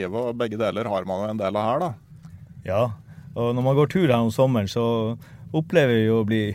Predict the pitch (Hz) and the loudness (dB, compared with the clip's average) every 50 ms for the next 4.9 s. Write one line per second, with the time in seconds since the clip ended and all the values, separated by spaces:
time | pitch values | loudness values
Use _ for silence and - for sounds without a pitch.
0 | - - - 110 - - - - - 143 160 180 170 147 151 143 135 - 107 101 | -6 -8 -10 -10 -10 -10 -14 -6 -2 0 2 2 2 4 2 2 2 0 0 2
1 | 113 113 110 107 110 110 104 104 104 104 - - - - - - - - 165 180 | 4 4 4 4 4 2 2 2 -2 -4 -6 -10 -20 -20 -20 -12 -6 -2 0 2
2 | 180 165 151 143 139 135 131 113 - - 117 117 120 117 113 113 110 110 - 131 | 2 4 2 2 2 0 -4 -8 -10 -6 -2 0 2 2 2 0 0 0 0 0
3 | 127 107 113 107 95 92 90 - - - - - - - - - - - - - | 0 0 0 -2 -4 -6 -8 -12 -16 -20 -20 -20 -20 -20 -20 -20 -18 -10 -4 -2
4 | 120 117 113 110 110 110 110 107 107 107 107 110 110 - - 131 143 | 0 2 2 2 2 2 2 0 0 0 -2 -2 -4 -4 -2 0 0